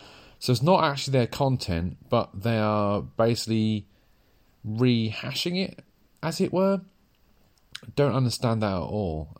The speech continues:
It doesn't make sense to not just post the video or a link. It's like they want to put their, their stamp on it. It's like, "I approve this," or, "I find this funny," or, "I'm dead.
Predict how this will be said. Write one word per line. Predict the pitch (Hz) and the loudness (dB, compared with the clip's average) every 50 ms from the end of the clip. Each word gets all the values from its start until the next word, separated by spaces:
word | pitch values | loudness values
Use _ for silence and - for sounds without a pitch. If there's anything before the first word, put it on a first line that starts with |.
| - - | -10 -6
It | |
doesn't | 101 113 110 117 113 | -4 -4 -2 -2 -2
make | 107 87 - - | -2 -2 -4 -4
sense | - 117 107 101 92 82 - - - - - - | -4 -2 -2 -2 -2 -4 -6 -8 -12 -12 -12 -12
to | - - 101 | -10 -8 -4
not | 101 104 107 98 - - | -2 -2 -2 -2 -4 -6
just | - - 92 90 90 90 - - _ | -8 -6 -4 -4 -4 -6 -10 -14 _
post | - - 98 95 95 - - _ - | -8 -6 -4 -4 -4 -8 -10 _ -8
the | 80 | -6
video | 78 78 87 76 76 78 80 78 71 71 73 71 71 - - _ _ - - _ _ _ _ _ _ _ _ _ - | -4 -4 -4 -4 -2 -2 -2 -2 -2 -2 -4 -4 -6 -8 -12 _ _ -20 -20 _ _ _ _ _ _ _ _ _ -4
or | 110 107 98 95 92 92 87 - | -2 0 0 0 0 -2 -2 -2
a | - 95 | -2 -2
link. | 95 98 101 98 87 85 76 - - - - - _ _ - | -2 0 0 -2 -2 -4 -8 -12 -16 -20 -20 -20 _ _ -12
It's | - 92 - - | -10 -10 -6 -6
like | 98 95 95 | -4 -2 -2
they | 101 | -2
want | 104 101 113 113 104 | 0 0 0 -2 -2
to | 107 98 | -4 -4
put | - 117 107 - 80 | -2 0 0 0 0
their, | 90 104 101 98 98 90 80 - - - - | -2 0 0 0 -2 -2 -4 -6 -10 -6 -2
their | 110 110 104 | 0 0 0
stamp | - - - - 143 151 143 131 - 101 | 0 -2 -2 -2 0 0 0 -2 -2 -2
on | 90 87 | -4 -2
it. | 85 76 | -2 -4
It's | 95 92 - | -4 -4 -4
like, | 107 101 101 92 - - - - - - - - - - - _ - | -2 -2 -2 -2 -4 -8 -14 -20 -20 -20 -20 -20 -20 -20 -12 _ 0
"I | 147 170 165 | 2 2 4
approve | 165 156 139 - - 160 151 139 117 98 98 | 4 2 2 2 2 4 6 6 4 2 0
this," | 92 95 90 87 87 - - - - - _ _ _ _ _ - | -2 0 0 -2 -4 -8 -10 -12 -12 -14 _ _ _ _ _ -2
or, | 113 113 110 90 85 131 147 | 0 2 2 2 2 2 2
"I | 151 | 2
find | 135 - 156 139 139 131 117 | 2 2 2 2 4 4 4
this | 131 127 123 - | 2 2 0 0
funny," | - - 117 107 92 85 85 85 85 87 - - - - - - - _ | 0 0 0 2 2 0 -2 -2 -4 -6 -8 -14 -20 -20 -20 -20 -16 _
or, | - 131 117 113 110 107 107 104 95 - _ _ _ _ _ _ _ - | -2 0 2 2 2 2 0 -2 -6 -10 _ _ _ _ _ _ _ -2
"I'm | 120 135 147 147 120 | 0 0 2 0 0
dead. | 92 - 101 104 107 101 92 90 85 85 | 0 0 2 2 2 2 0 -2 -6 -8